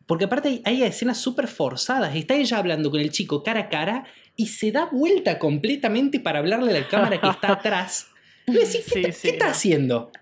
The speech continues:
Speaker 1: ¿Qué está pasando? Eso por un lado. Por otro, <laughs> por otro lado, ella no es como Sherlock. Ella no es una Sherlock Holmes femenina, porque ella lo único que sabe hacer es resolver
Speaker 2: Ok.
Speaker 1: anagramas.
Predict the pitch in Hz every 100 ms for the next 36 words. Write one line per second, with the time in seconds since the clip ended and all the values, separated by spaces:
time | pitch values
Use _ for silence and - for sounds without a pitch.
0 | - - - - - - 370 392 - 240
1 | 208 180 147 135 120 - 453 440 403 381
2 | - - - 262 320 208 196 180 139 120
3 | 110 - _ _ _ 143 196 233 277 277
4 | 190 233 - - - - - _ _ -
5 | 202 285 294 226 226 277 - 302 285 190
6 | 196 - - _ - 135 123 117 139 117
7 | 113 110 160 208 208 170 160 170 - -
8 | _ _ _ _ _ - 156 147 139 147
9 | 143 - 143 139 131 127 135 151 170 156
10 | 156 208 202 156 208 269 156 160 170 135
11 | 175 185 156 143 135 147 131 127 117 -
12 | 55